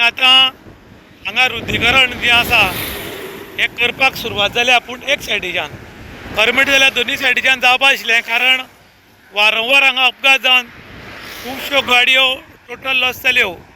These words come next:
पूण खंय तरी मिडियाचेर बोवाळ जातरीक खंय तरी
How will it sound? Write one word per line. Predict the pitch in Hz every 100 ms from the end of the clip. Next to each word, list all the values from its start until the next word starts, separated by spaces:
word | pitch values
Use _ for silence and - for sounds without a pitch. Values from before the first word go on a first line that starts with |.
| - - _ _ _ _ _ _ -
पूण | - 247
खंय | - 226
तरी | 247 277
मिडियाचेर | 262 233 220 214 220 269 269 269 302 - - - 202
बोवाळ | 226 247 254
जातरीक | 233 226 233 247 208 _ _ _ _ _ _ -
खंय | 185
तरी | 233 262